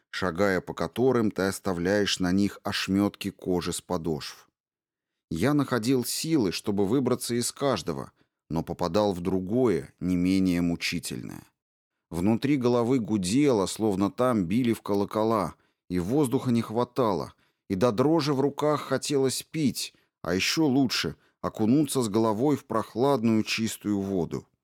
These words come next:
Когда я немного пришёл в себя, через щели в крышке люка уже не проникал свет, намекая, что снаружи наступила ночь. Опёршись на едва не подломившуюся руку, я ухитрился сесть.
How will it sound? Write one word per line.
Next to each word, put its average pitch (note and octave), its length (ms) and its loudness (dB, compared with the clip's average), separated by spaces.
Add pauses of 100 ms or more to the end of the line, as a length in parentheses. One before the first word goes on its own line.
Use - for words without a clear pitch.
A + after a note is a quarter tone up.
(380)
Когда F#2+ 320 2
я G2 160 2
немного G2 480 2
пришёл F2 460 -2
в - 80 -10
себя, A#2+ 480 -2 (420)
через B2+ 320 2
щели E3+ 440 2
в - 100 -6
крышке B2+ 500 0
люка C3 360 2
уже G2+ 380 2
не C3 120 2
проникал G#2+ 580 0
свет, G#2 540 -4 (260)
намекая, E2+ 560 0
что - 220 -4
снаружи G#2+ 560 -2
наступила E2+ 600 -4
ночь. C#2 440 -8 (540)
Опёршись E3 800 0
на C3+ 100 0
едва C#3 420 0
не B2+ 100 2
подломившуюся A2 1040 0
руку, D3+ 380 0
я G#2 220 2
ухитрился G#2+ 760 -2
сесть. - 580 -10